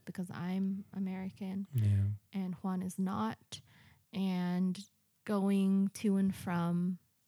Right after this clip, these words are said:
Speaker 1: the city hall.
Speaker 2: Right.
Speaker 1: So it did take a lot of time
Speaker 2: Mm-hmm.
Speaker 1: on our ends. And luckily, we have a really good friend who is Japanese and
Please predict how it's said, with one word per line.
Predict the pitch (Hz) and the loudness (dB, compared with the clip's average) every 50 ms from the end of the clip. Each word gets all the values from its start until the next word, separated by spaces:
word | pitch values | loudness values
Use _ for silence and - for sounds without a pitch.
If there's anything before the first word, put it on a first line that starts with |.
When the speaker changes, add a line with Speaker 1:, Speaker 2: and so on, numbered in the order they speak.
| _ - | _ -10
Speaker 1:
the | - 185 | -10 -8
city | - - - 202 175 170 | -6 -2 -2 0 0 -2
hall. | 175 160 - 170 160 165 - - - - _ _ _ _ _ _ - - - _ - | -4 -4 -2 -2 -2 -2 -4 -6 -8 -10 _ _ _ _ _ _ -20 -20 -14 _ 2
Speaker 2:
Right. | 123 107 107 101 95 95 - - _ _ - - - - - - - - - - - - | 6 8 8 8 8 8 4 -2 _ _ -20 -18 -18 -16 -16 -18 -18 -20 -20 -20 -18 -12
Speaker 1:
So | - 180 175 180 185 190 - | -10 -8 -6 -6 -8 -8 -6
it | - 208 202 - | -4 -4 -4 -2
did | - 220 220 202 - | -2 -2 -2 -2 -4
take | - - 208 175 180 - - - - - - _ _ _ _ _ _ _ _ _ _ _ _ _ _ _ _ _ _ _ _ - | -6 -4 -4 -4 -4 -6 -12 -20 -20 -20 -20 _ _ _ _ _ _ _ _ _ _ _ _ _ _ _ _ _ _ _ _ -4
a | 202 | -4
lot | 190 185 180 175 170 170 175 175 | -2 -2 -2 -2 -2 -2 -2 -2
of | 175 175 175 175 180 - - - - | -2 -4 -4 -4 -6 -8 -12 -18 -18
time | - - - 170 175 175 180 185 214 240 262 285 302 285 262 _ _ _ _ - - | -14 -10 -8 -6 -6 -4 -4 -4 -4 -4 -4 -8 -12 -14 -18 _ _ _ _ 0 2
Speaker 2:
Mm-hmm. | 117 101 120 170 175 | 4 6 6 6 6
Speaker 1:
on | - 226 226 | 4 0 -4
our | 214 220 226 226 | -4 -4 -4 -6
ends. | 208 - 214 233 240 247 262 285 285 262 - - - - - _ _ _ _ _ _ _ _ _ _ _ _ _ _ - | -6 -4 -4 -4 -4 -6 -6 -8 -10 -14 -14 -18 -20 -20 -20 _ _ _ _ _ _ _ _ _ _ _ _ _ _ -2
And | 202 202 202 196 190 190 | 0 2 2 2 2 2
luckily, | 185 190 202 - - 262 240 226 | 2 2 0 0 0 0 2 2
we | 202 196 | 2 2
have | 208 202 185 | 2 0 0
a | 190 190 | 0 0
really | 185 185 185 185 | 0 0 0 -2
good | 180 180 180 175 - | -2 -2 -4 -6 -6
friend | - - 185 180 185 185 180 180 180 185 185 - - | -8 -6 -4 -2 -2 0 0 0 0 0 -2 -4 -4
who | - 185 185 | -4 -2 -2
is | 175 175 185 185 180 - | -2 -2 -2 -4 -6 -8
Japanese | - - 180 170 180 - 190 185 190 185 185 190 185 190 196 196 - - - | -8 -6 -6 -6 -6 -6 -6 -6 -4 -4 -4 -4 -6 -6 -8 -8 -10 -12 -12
and | - 185 185 - 185 190 190 190 | -10 -8 -8 -6 -6 -8 -8 -10